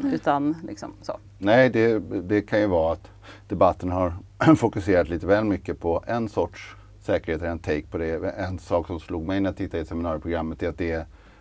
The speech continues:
Speaker 3: eh, en hel del prat om säkerhet på ställen som Afghanistan eller, eller Ukraina, och då har vi ju naturligtvis en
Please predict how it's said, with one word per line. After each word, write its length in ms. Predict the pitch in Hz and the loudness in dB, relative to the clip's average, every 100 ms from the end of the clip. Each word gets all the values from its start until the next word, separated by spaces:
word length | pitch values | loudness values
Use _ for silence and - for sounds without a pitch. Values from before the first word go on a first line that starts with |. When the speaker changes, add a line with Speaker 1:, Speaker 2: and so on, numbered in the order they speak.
| - | -18
Speaker 3:
eh, 340 | - - 117 104 | -14 -10 -6 -4
en 100 | 85 | -4
hel 320 | 90 107 92 | -2 0 2
del 180 | 87 80 | 0 -4
prat 440 | - 90 82 - | -2 0 0 0
om 180 | 80 80 - - - | -6 -6 -14 -20 -12
säkerhet 680 | - 92 - 85 76 - - - - - - | -2 -2 -2 -6 -6 -8 -20 -20 -20 -20 -20
på 40 | - | -12
ställen 320 | - 76 78 | -2 -2 -2
som 120 | 82 | -4
Afghanistan 840 | 82 - 87 92 - 147 87 71 76 | -6 -4 -6 -4 6 8 8 2 -8
eller, 220 | 73 73 | -10 -10
eller 300 | 73 76 78 | -10 -10 -10
Ukraina, 540 | 85 117 95 104 117 | -2 2 2 2 0
och 100 | 85 | 0
då 180 | 82 92 | -2 -2
har 160 | 90 92 | -2 -4
vi 100 | 92 | -4
ju 180 | 90 85 87 - | -4 -6 -12 -12
naturligtvis 480 | - 95 92 87 80 | -6 -6 -4 -8 -8
en 100 | 78 | -10